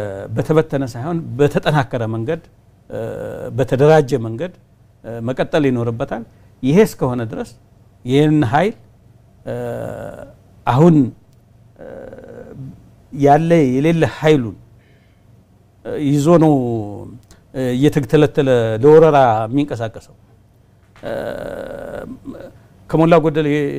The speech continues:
የትግራይን ህዝብ በተሳሳተ መንገድ አነሳስቶታል ማለት ይቻላል። የትግራይ ወጣቶች፣ እ፣ ይሄንን ኃይል በውድ-፣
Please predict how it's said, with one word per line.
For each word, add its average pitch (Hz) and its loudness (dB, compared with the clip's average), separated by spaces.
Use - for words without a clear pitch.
የትግራይን 147 4
ህዝብ 180 2
በተሳሳተ 208 0
መንገድ 139 -4
አነሳስቶታል 127 -2
ማለት 113 -4
ይቻላል። - -10
የትግራይ 147 6
ወጣቶች፣ 143 -2
እ፣ - -8
ይሄንን 156 4
ኃይል 160 4
በውድ-፣ 151 4